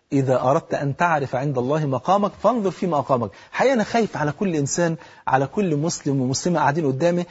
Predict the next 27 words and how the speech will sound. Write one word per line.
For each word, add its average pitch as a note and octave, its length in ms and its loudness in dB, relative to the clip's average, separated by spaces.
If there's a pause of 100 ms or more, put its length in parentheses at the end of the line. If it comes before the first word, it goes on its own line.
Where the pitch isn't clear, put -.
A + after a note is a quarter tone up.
(160)
خايف B3 280 0
عليكم G#3 280 0
من E3 180 2
كلمة G3 400 0
ما D#3+ 180 0
أحبش F3+ 500 0
إن E3 200 2
أنتوا G#3 280 0
تسمعوها، E3 540 0 (300)
اللي D#3+ 160 4
هي: F#3+ 240 2 (260)
"سبقك F#3+ 540 0
بها E3+ 240 -2
عكاشة". F3 440 -4 (720)
طب C3+ 140 0
وإيه F3+ 180 4
المشكلة F3 400 -2
في - 80 -10
كده؟ E3 460 -2
أصل D3+ 180 -4
خد D#3 160 0
بالك، G#3+ 240 2
أنت E3 140 -4
تعالى E3+ 220 4
نرجع F#3 280 2
بالذاكرة D#3 440 0
كده، A3 300 0